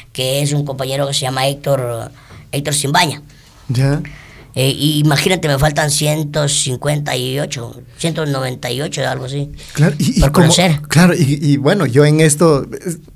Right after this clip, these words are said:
Speaker 2: estaba averiguando algo también, pero realmente es algo nuevo lo que tú me estás diciendo. ¿Y cuál es la diferencia entre una y otra? ¿Hay alguna cuestión ya de gravedad, alguna enfermedad que no les permite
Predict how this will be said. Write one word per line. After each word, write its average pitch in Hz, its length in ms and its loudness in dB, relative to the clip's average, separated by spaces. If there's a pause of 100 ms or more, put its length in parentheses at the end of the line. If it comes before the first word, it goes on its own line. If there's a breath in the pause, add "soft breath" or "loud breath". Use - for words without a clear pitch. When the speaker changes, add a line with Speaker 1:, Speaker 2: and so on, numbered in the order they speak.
Speaker 2:
estaba 151 480 2 (300)
averiguando 151 500 6
algo 147 180 6
también, 147 500 4
pero 131 760 6
realmente 143 480 4
es 247 140 2
algo 135 180 4
nuevo 156 300 8
lo 139 100 4
que 135 100 0
tú 139 120 2
me 135 60 4
estás 131 200 2
diciendo. 143 380 4 (200 loud breath)
¿Y 156 60 0
cuál 196 180 4
es 208 60 2
la 196 140 2
diferencia 160 500 2
entre 143 220 2
una 139 320 6
y 120 180 6
otra? 135 320 2 (260 loud breath)
¿Hay 156 220 2
alguna 165 460 4 (360)
cuestión 143 400 2
ya 143 120 6
de 143 120 6
gravedad, 135 640 4
alguna 131 260 4
enfermedad 131 500 4
que 143 120 0
no 135 100 4
les 127 100 2
permite 139 500 0